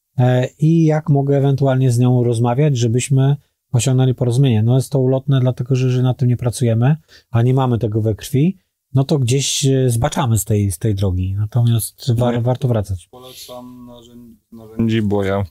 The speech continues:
Speaker 2: tych kolorów, e, mniej jakby praktykuję
Speaker 1: Mhm.
Speaker 2: i je znam. Ja polecam na przykład talenty Galupa.
Speaker 1: No,
Speaker 2: One się
Speaker 1: też
Speaker 2: odnoszą
Speaker 1: świetne
Speaker 2: bardziej
Speaker 1: narzędzie.
Speaker 2: do tych, e,
Speaker 1: Naszych.
Speaker 2: silnych,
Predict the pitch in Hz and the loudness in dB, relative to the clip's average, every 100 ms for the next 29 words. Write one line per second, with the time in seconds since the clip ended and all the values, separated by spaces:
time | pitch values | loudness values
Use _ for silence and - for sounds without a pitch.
0 | _ _ _ - 104 104 98 - 107 107 | _ _ _ -4 -2 0 -2 -4 -2 0
1 | 104 104 104 - _ _ _ - 110 110 | 0 -2 -6 -10 _ _ _ -2 0 2
2 | 110 101 95 92 - - - 107 101 101 | 2 0 -2 -4 -6 -6 -4 -2 -2 0
3 | 95 110 185 - 104 98 117 139 139 - | 0 0 0 0 -4 -2 -2 0 -2 -2
4 | 123 120 - 117 117 - 107 - 113 104 | -4 -4 -2 -4 -4 -6 -4 -2 -2 -2
5 | 104 107 101 - - - _ _ _ - | -2 -2 -2 -6 -16 -20 _ _ _ -4
6 | 110 131 139 113 110 107 110 104 101 95 | 0 0 0 0 -2 -2 -2 0 0 0
7 | 101 104 101 - 101 - 110 104 104 104 | 0 -2 -4 -6 -10 -6 0 0 0 -2
8 | 107 113 - _ _ - 120 147 110 110 | -6 -10 -18 _ _ -6 0 0 2 0
9 | 110 | -2